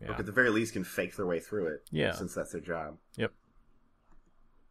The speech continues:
Speaker 1: Um,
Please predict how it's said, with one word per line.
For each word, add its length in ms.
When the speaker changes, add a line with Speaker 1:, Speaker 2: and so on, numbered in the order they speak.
Speaker 1:
Um, 680